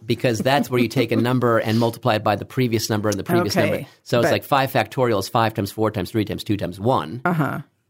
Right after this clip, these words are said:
Speaker 1: And that, I don't think, is gonna be too
Speaker 2: No,
Speaker 1: helpful
Speaker 2: that won't
Speaker 1: here.
Speaker 2: get us
Speaker 1: But
Speaker 2: there.
Speaker 1: maybe, maybe it's helpful. Maybe
Speaker 2: No.
Speaker 1: there's an idea that you can get from that.
Speaker 2: Well, I'm gonna
Speaker 1: Keep thinking.
Speaker 2: I'm gonna think on that one. That's a,
Speaker 1: Thank
Speaker 2: that
Speaker 1: you.
Speaker 2: seems like a tough but exciting one. So
Speaker 1: Thank
Speaker 2: I'm
Speaker 1: you.
Speaker 2: looking forward to that.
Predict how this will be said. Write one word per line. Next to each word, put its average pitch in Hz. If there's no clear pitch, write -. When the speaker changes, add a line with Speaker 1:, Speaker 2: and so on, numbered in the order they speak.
Speaker 1:
And 95
that, 104
I 107
don't 113
think, 95
is 90
gonna 95
be 85
too -
Speaker 2:
No, 190
Speaker 1:
helpful 170
Speaker 2:
that 196
won't 196
Speaker 1:
here. -
Speaker 2:
get 175
us 160
Speaker 1:
But 117
Speaker 2:
there. -
Speaker 1:
maybe, 196
maybe 214
it's -
helpful. -
Maybe -
Speaker 2:
No. -
Speaker 1:
there's 160
an 165
idea 143
that 185
you 113
can 110
get 117
from 107
that. 110
Speaker 2:
Well, 226
I'm 240
gonna 190
Speaker 1:
Keep 185
thinking. 139
Speaker 2:
I'm 196
gonna 240
think 214
on 165
that 180
one. 170
That's 196
a, 220
Speaker 1:
Thank 196
Speaker 2:
that 214
Speaker 1:
you. -
Speaker 2:
seems 294
like 226
a 196
tough 254
but 196
exciting 208
one. -
So -
Speaker 1:
Thank -
Speaker 2:
I'm 190
Speaker 1:
you. 202
Speaker 2:
looking 190
forward 175
to 180
that. 180